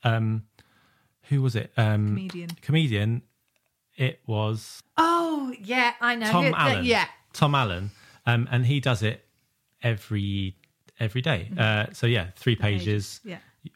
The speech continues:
Speaker 1: of A four. You just write stream of consciousness. It's the first thing you do. Um, but you reminded me of it. Uh, so I was like, "Oh, I'm gonna do that. I've got nothing on." So, um, and then just, um, it came up. Yeah, it just came up through doing that. Just, I, because you sort of formulate your thoughts and, uh,
Speaker 2: Mm.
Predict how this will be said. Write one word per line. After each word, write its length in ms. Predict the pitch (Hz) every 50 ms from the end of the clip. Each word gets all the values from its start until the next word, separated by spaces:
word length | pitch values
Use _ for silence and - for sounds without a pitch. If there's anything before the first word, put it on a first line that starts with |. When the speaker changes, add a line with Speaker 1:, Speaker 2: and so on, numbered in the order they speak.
| -
Speaker 1:
of 80 | - -
A 120 | 107 107 101
four. 400 | - - 101 98 98 98 98 101
You 80 | 107
just 160 | 98 98 -
write 120 | - - -
stream 200 | - - 113 104
of 60 | 95
consciousness. 500 | - 113 107 - - 107 98 - - -
It's 80 | - -
the 40 | -
first 200 | 123 110 - -
thing 80 | 104
you 80 | 92 90
do. 220 | - 92 90 87 85 _ _ _ - _ _ _ _ -
Um, 240 | 113 104 101 98 98
but 100 | - 131
you 120 | 131 135 135
reminded 340 | 127 123 120 120 110 104
me 80 | 92 90
of 120 | 90 85
it. 200 | 87 87 92 - - _ _ _ _ - _ -
Uh, 180 | 107 107 110
so 140 | 117 - 127
I 20 |
was 60 | 120 110
like, 140 | 120 - - _ _ _ -
"Oh, 40 | 160 160
I'm 120 | 95 107 170
gonna 160 | 220 196 113 - _
do 140 | - 95 87
that. 100 | 95 -
I've 100 | 165 -
got 120 | - -
nothing 280 | 123 95 90 - 113 101
on." 200 | 87 87 107 135
So, 300 | - - 120 113 110 110
um, 200 | 110 110 113 113 - - - _ _ - - _ _ _ _ -
and 100 | 147 170
then 120 | 185 185
just, 340 | 170 180 - - - - -
um, 460 | 202 175 160 160 160 156 156 160 - _ _ _ -
it 140 | - 185 -
came 300 | - - 190 190 190 190
up. 240 | 196 185 - _ _ _ _ _ _ _ _
Yeah, 140 | - 196 214
it 80 | 180 151
just 180 | - - -
came 220 | - - 196 190 190
up 100 | - 156
through 220 | - - 190 185
doing 240 | 160 175 175 175 175
that. 320 | 190 196 170 - - 135
Just, 180 | - 156 135 -
I, 160 | - 160 165 180 185 - - _
because 220 | - 143 165 156 156
you 60 | 165
sort 200 | - - - 117
of 60 | -
formulate 400 | - 180 175 170 160 147 147 156
your 80 | 170 131
thoughts 560 | - - 175 156 110 95 - - 160 - -
and, 180 | 123 110 113 113
uh, 140 | 110 113
Speaker 2:
Mm. 320 | 113 214 214 208 190 175